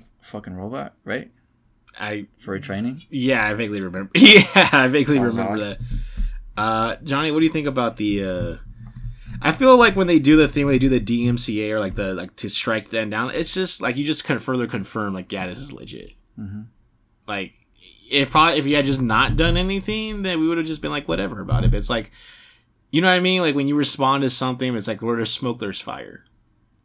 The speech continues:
Speaker 2: what I'm saying? So, Johnny, what are your overall thoughts about, uh,
Speaker 1: Well, it was
Speaker 2: either,
Speaker 1: can-
Speaker 2: either the movie or lack of a movie or the new direction of the game or
Speaker 1: Well, it was canceled, so what does it matter that there was a D M C A?
Speaker 2: I'm sorry?
Speaker 1: It was canceled, so what does it matter there was a,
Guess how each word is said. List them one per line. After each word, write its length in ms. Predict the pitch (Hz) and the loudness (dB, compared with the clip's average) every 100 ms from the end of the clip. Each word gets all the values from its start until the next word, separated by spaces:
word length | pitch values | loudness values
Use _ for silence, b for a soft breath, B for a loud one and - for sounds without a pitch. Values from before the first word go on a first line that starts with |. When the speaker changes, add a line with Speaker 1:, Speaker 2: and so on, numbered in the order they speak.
| _ | _
Speaker 2:
what 80 | 95 | -16
I'm 60 | 92 | -14
saying? 300 | 107 101 101 | -12 -12 -14
So, 300 | - - 123 - - - | -12 -12 -14 -16 -18 -12
Johnny, 180 | - 131 | -6 -2
what 120 | 151 | 0
are 20 | 170 | 2
your 100 | 160 | 0
overall 280 | 147 139 | 2 0
thoughts 340 | 123 110 98 - | 0 -4 -4 -8
about, 380 | 107 98 90 92 | -10 -10 -8 -6
uh, 140 | 87 | -4
Speaker 1:
Well, 140 | 107 127 | -2 -2
it 40 | |
was 160 | 131 165 | 0 2
Speaker 2:
either, 360 | 190 185 165 | 4 4 4
Speaker 1:
can- 60 | 147 | 0
Speaker 2:
either 220 | 143 143 131 | -2 0 0
the 80 | 120 | 0
movie 480 | 139 147 156 160 | 0 0 -2 -4
or 320 | 160 107 107 101 | -6 -6 -4 -4
lack 220 | 107 120 | -6 -6
of 80 | 120 | -6
a 80 | 117 | -4
movie 500 | 120 123 135 131 135 | -4 -4 -4 -4 -4
or 720 | - 104 104 101 101 98 95 | -6 -6 -4 -4 -4 -6 -6
the 100 | 95 | -8
new 180 | 101 104 | -6 -6
direction 460 | 101 101 95 101 | -4 -6 -6 -10
of 60 | 92 | -10
the 60 | 85 | -10
game 440 | 90 92 95 92 | -12 -10 -12 -12
or 240 | - 67 - B B | -14 -16 -18 B B
Speaker 1:
Well, 180 | 98 120 | -2 -2
it 60 | 127 | -2
was 140 | 127 | -6
canceled, 380 | - 143 127 101 | -8 -8 -8 -8
so 100 | 98 | -8
what 80 | 104 | -8
does 120 | 110 | -8
it 40 | |
matter 220 | 107 104 107 | -10 -8 -10
that 160 | 92 | -12
there 100 | 92 | -10
was 160 | 90 90 | -12 -12
a 140 | 85 | -14
D 140 | 80 90 | -16 -16
M 120 | 87 | -16
C 120 | - | -16
A? 200 | - - _ _ _ _ _ _ - - _ _ _ _ _ _ _ _ 123 | -18 -20 _ _ _ _ _ _ -20 -20 _ _ _ _ _ _ _ _ -14
Speaker 2:
I'm 80 | |
sorry? 280 | 104 - 226 | -8 -8 -8
Speaker 1:
It 500 | 233 - - - - | -12 -18 -20 -18 -12
was 140 | 104 - | -10 -4
canceled, 400 | 110 120 - 92 | -4 -4 -6 -8
so 120 | - | -6
what 60 | 98 | -6
does 120 | 101 | -6
it 20 | |
matter 240 | 92 98 | -6 -6
there 100 | 98 | -8
was 160 | 90 90 | -10 -12
a, 180 | 87 | -12